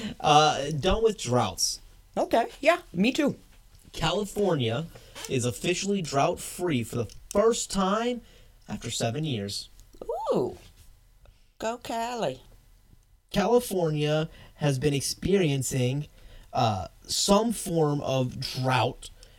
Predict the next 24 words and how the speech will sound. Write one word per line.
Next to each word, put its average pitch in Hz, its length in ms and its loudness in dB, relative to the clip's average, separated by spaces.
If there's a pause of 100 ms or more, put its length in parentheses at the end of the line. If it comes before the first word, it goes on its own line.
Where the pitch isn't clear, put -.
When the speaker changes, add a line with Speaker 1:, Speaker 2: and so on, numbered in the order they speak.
(260)
Speaker 1:
for 151 120 0
over 127 200 0
seven 160 440 0
years. 117 600 -2 (880)
Speaker 2:
Wow. 160 60 -4
Speaker 1:
Now, 127 500 2 (120)
it 165 160 6
has 196 200 4
resulted 175 520 2
in 151 40 0
a 143 80 0
surge 165 520 2
of 123 500 2
butterflies 170 760 2
and 131 220 -2
wildflowers, 139 840 -2
and, 123 120 -4
I 120 80 0
mean, 120 140 -2
the 117 60 -4
pictures 139 500 -6
are, 107 400 -4 (420)
like, 120 200 0
stunning. 123 1040 0